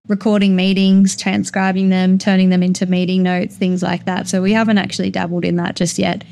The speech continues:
We're still doing things the old school way. <laughs> But I can see that being really helpful. And then in terms of our actual service offering,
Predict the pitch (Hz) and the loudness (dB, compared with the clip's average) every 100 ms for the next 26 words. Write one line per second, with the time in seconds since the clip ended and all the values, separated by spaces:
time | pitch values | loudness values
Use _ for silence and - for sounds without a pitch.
0 | - - - 190 - 185 175 180 180 180 | -20 -10 -2 -2 0 0 0 0 0 -2
1 | 175 185 - 190 196 - 196 175 175 220 | -2 -2 -2 -2 -2 -4 -4 -2 -2 -2
2 | - - - _ _ 196 208 214 233 202 | -4 -14 -20 _ _ -2 0 0 0 0
3 | - 185 180 175 180 175 - - 185 180 | -2 -2 -2 -2 -2 -4 -4 -4 -2 0
4 | 190 190 190 185 202 233 277 294 202 170 | 2 2 4 2 0 0 0 -2 -2 -2
5 | 180 - 185 185 - 180 190 214 196 - | -2 -4 -6 -6 -6 -2 2 2 -2 -4
6 | 185 190 185 175 175 180 180 | -4 -2 -2 0 0 2 0